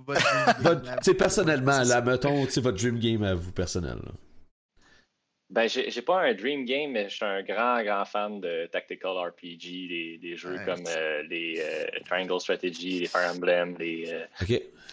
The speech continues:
Speaker 3: les, euh, Final Fantasy Tactics, euh, ces jeux-là, là. Fait que, euh, c'est sûr que moi, être capable d'en ré-, d'en réaliser un jour, un,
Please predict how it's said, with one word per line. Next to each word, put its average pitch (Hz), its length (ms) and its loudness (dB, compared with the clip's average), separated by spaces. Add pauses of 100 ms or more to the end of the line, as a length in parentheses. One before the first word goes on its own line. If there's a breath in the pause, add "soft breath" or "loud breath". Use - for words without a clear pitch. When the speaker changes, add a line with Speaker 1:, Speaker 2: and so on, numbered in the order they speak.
(140)
Speaker 3:
les, 85 160 4
euh, 80 100 6
Final 95 240 0
Fantasy 92 420 0
Tactics, - 640 -2
euh, 82 380 4
ces 92 180 -4
jeux-là, 92 400 2
là. 104 100 4
Fait - 240 -4
que, - 80 -4
euh, 85 320 2
c'est 87 160 -10
sûr 139 220 2
que 139 80 2
moi, 123 360 4
être 110 140 4
capable 113 240 2
d'en 113 60 8
ré-, 104 240 4
d'en 104 200 2
réaliser 107 420 0
un 107 280 -2
jour, 101 220 -8 (160)
un, 110 180 -4